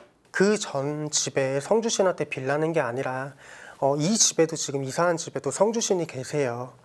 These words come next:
그러면 그 전에 성주에서 조금 화가 나시고 성주가 떴던 게 아무래도 문제가 되니 지금 있는 터전에서 그 과거에 잘못했다, 그런 개념으로 생각해 주시면 돼요. 그러면 안 좋았던 일들이 다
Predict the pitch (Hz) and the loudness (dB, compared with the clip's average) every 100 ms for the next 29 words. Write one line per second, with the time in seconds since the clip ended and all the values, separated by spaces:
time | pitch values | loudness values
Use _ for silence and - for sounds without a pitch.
0 | - - - - 139 143 196 160 - 180 | -20 -20 -6 0 2 6 6 4 0 -2
1 | - 139 139 156 160 202 214 202 185 190 | 0 0 2 2 4 2 4 2 2 2
2 | 190 - 160 - 214 226 190 160 - - | 0 0 -2 0 2 2 2 0 -2 -2
3 | 160 214 226 - _ - 214 214 - 180 | 0 0 -2 -14 _ 0 0 2 0 2
4 | 226 240 - 214 135 143 139 - _ - | 4 4 4 2 2 2 0 -6 _ -20
5 | - - 139 160 143 123 143 135 160 147 | -8 -2 2 2 0 -2 0 4 4 2
6 | 139 131 180 196 135 - - - - 165 | -2 -2 2 2 0 -8 -18 -2 2 4
7 | 175 185 165 165 165 202 202 185 147 - | 4 4 2 0 2 2 2 0 -2 -2
8 | 147 147 - - - 165 156 135 127 160 | -4 -4 -10 -20 0 0 2 0 2 2
9 | 147 - 139 147 - 170 - 139 - _ | 2 0 -2 -2 0 -2 0 -2 -4 _
10 | _ - 151 151 196 233 233 143 135 131 | _ -2 2 4 2 -2 -6 -6 -4 -4
11 | 127 131 185 - - 160 - 135 120 - | -6 -2 0 0 -2 -6 -4 -6 -6 -6
12 | 110 120 - _ _ 143 127 151 185 160 | -8 -8 -20 _ _ -2 2 4 2 0
13 | - - 131 135 156 156 147 131 139 139 | -8 -2 0 2 0 2 -2 -4 -6 -8
14 | - | -10